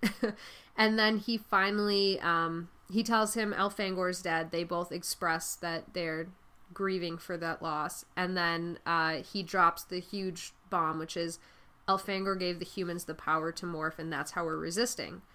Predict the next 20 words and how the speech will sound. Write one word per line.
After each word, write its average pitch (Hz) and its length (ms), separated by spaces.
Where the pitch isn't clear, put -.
That 214 300
guy 180 380
gets 175 240
taken 175 340
completely 302 640
off 208 180
the 202 80
command 180 400
instantly, 175 600
and 180 180
the 190 200
old, 208 380
an 196 160
older 214 340
officer 190 320
comes 175 320
on 165 320
from 170 380
the 165 180
council, 160 640